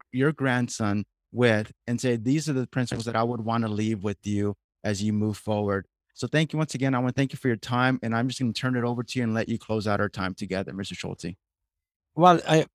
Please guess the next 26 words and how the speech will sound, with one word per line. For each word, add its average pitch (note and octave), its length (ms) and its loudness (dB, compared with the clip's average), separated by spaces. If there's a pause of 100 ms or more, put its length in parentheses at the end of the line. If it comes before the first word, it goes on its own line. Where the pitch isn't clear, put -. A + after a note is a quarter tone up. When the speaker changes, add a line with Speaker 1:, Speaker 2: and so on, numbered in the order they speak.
Speaker 2:
I D3+ 140 2
kind D3+ 260 6
of C3 220 2
will C3 200 4
repeat, B2+ 840 0
uh, - 180 -8
what B2 300 0
has A#2+ 220 -2
been A2+ 380 0
touched - 400 -8
on - 220 -6
here. - 360 -8 (880)
Uh, B2+ 180 0 (580)
do G#3 140 8
not C#3+ 260 8
live C3+ 320 2 (720)
an, A2+ 340 2
an A#2+ 380 2
empty C#3+ 360 4
life A#2+ 580 0
without B2 520 0
great C3 400 2 (100)
purpose. - 760 -2 (720)
And, C3 160 4
uh, C#3 120 4 (120)
and, B2+ 260 0